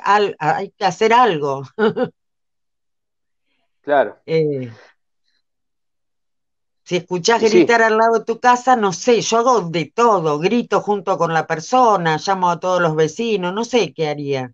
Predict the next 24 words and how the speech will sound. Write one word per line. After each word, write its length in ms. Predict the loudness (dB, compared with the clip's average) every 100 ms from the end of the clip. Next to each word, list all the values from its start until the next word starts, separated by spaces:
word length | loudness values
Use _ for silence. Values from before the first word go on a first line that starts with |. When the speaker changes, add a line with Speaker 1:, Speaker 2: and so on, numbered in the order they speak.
| _ _ _ _
Speaker 1:
Eh, 300 | -2 0 2
Speaker 2:
Se 60 | 0
Speaker 1:
me 120 | 4
Speaker 2:
dan 100 | 4
Speaker 1:
ha 20 |
Speaker 2:
un 20 | 6
Speaker 1:
pasado 300 | 4 4 4
Speaker 2:
montón 120 | 4 0
de 60 |
Speaker 1:
una 80 | -4
vez, 120 | -4 -8
¿eh? 40 |
Speaker 2:
situaciones. 380 | -8 -8 -8 -12 _ _ _ _ _ _ _
Es 120 | -6 0
que 120 | 4
a 60 | 4
veces 280 | 4 2
también 320 | 2 4 2 4
se 140 | 2
naturalizan 600 | 2 4 4 4 2 0
las 120 | 0
cosas. 400 | 0 -2 -2 -10 0
Yo 200 | 0 2
tengo 500 | 2 6 6 4